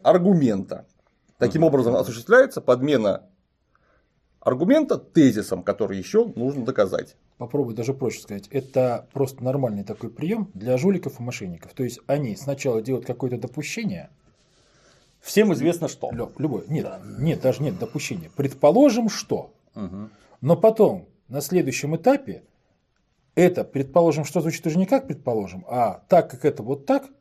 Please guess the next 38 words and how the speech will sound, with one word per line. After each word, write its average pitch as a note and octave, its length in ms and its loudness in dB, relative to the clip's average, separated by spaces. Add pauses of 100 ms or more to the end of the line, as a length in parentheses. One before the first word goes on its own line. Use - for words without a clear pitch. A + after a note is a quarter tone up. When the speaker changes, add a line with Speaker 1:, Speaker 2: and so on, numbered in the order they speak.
Speaker 3:
то C#3 60 -2
из B2+ 120 0
этого G#2+ 300 -2
следует. A3+ 600 -2 (220)
Speaker 2:
Но G2 140 -6
это G2+ 160 -12
типичный G#2+ 360 -14
Фоменко. F2 540 -14 (1000)
Speaker 3:
Ну, C#3+ 260 -6
это D#3+ 160 -2
было E3 160 4
задолго D3 380 0
и - 20 2
до C#3 100 -2
Фоменко. F#3 400 -2
На A#2 80 -10
самом F3 220 -2
деле, A#2+ 140 -4
это - 120 -8
типичный C3 640 -8
путь - 280 -6
мошенников, G2+ 600 -8
жуликов. A2 360 -10 (1200)
Вот C#3+ 300 0
этот B2 300 0 (100)
жульнический C#3+ 540 -4
прием A#3 440 -2 (120)
резюном A#2+ 380 -6
используется F#3+ 540 -4
на A2 140 -10
всю - 220 -6
катушку. - 500 -8
То C3+ 100 -6
есть G#2+ 140 -6
берется D#3+ 360 2
какое-то - 360 -6
допущение, E3 920 -2 (220)
Speaker 2:
Мгм. G2 320 -10